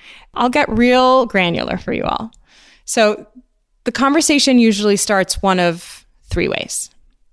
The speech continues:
The first is the reporter kind of knows what the news is, has a preview,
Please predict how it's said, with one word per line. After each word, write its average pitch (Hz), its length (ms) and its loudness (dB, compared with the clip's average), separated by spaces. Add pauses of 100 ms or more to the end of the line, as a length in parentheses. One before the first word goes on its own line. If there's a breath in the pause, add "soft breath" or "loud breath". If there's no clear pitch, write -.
The 233 100 -6
first 320 340 0
is 262 340 2 (120)
the 202 100 -2
reporter 240 420 2
kind 226 220 -2
of 160 100 -4
knows 226 460 2
what 226 140 0
the 220 80 2
news 196 280 4
is, 190 140 0
has 202 300 -2
a 214 40 0
preview, 180 680 0